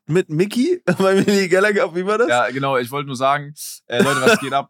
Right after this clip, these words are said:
Speaker 1: <laughs>
Speaker 2: Herzlich willkommen. Wir haben gerade nur darüber geredet, über nochmal Clickbait und auch, äh, über den Titel im Podcast, wie wir am meisten, äh, Reaktionen oder Klicks, äh, generieren könnten.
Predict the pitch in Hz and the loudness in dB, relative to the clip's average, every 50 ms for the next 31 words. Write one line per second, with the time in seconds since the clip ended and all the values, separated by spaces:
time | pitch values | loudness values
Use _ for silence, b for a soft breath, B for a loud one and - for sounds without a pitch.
0 | _ _ - - 127 123 110 - - - 123 110 127 131 131 131 123 120 120 123 | _ _ -14 -12 -10 -10 -10 -10 -12 -12 -14 -10 -6 -4 -4 -2 0 0 0 0
1 | 120 - 123 120 123 131 135 135 113 107 127 120 120 113 104 107 98 113 127 123 | 0 -2 -2 -2 -2 -2 -4 -6 -6 -8 -8 -8 -8 -8 -8 -10 -6 -4 -4 -4
2 | 117 92 98 98 113 107 104 98 98 98 101 98 95 90 92 _ - 147 123 _ | -4 -8 -10 -10 -6 -6 -6 -6 -6 -6 -4 -4 -4 -4 -6 _ -16 -18 -16 _
3 | - 131 123 123 123 117 - 95 98 92 95 98 95 _ - - 95 90 90 87 | -8 -6 -6 -4 -6 -8 -12 -16 -14 -10 -10 -10 -10 _ -16 -14 -12 -12 -10 -12
4 | 87 82 82 85 85 82 87 87 85 85 87 85 - - 101 - 120 110 98 92 | -14 -14 -16 -18 -18 -16 -14 -14 -14 -14 -14 -16 -18 -18 -16 -14 -12 -12 -10 -10
5 | 92 85 - 123 120 - - 139 151 156 - - 113 104 104 90 92 95 95 98 | -12 -10 -10 -10 -10 -4 -2 -2 -2 -2 -4 -8 -8 -4 -2 -2 -2 0 0 -2
6 | 110 131 135 - - - - 107 107 110 B B B B B B B B _ - | -2 -2 -4 -8 -10 -10 -8 -8 -8 -8 B B B B B B B B _ -8
7 | 107 101 95 92 101 120 120 113 - - - 147 147 143 127 117 131 147 156 - | -6 -6 -6 -4 -2 -4 -4 -4 -6 -12 -10 -8 -6 -6 -6 -6 -6 -8 -10 -14
8 | _ _ - 104 104 101 98 98 - - 95 - - - - - - 98 98 95 | _ _ -10 -6 -6 -6 -6 -8 -10 -12 -12 -10 -10 -14 -14 -12 -8 -6 -6 -6
9 | 95 92 92 - 104 98 95 87 101 95 90 - 107 98 95 - - 104 110 127 | -6 -6 -8 -8 -8 -8 -6 -6 -6 -6 -6 -6 -8 -8 -8 -8 -8 -8 -8 -8
10 | 147 | -10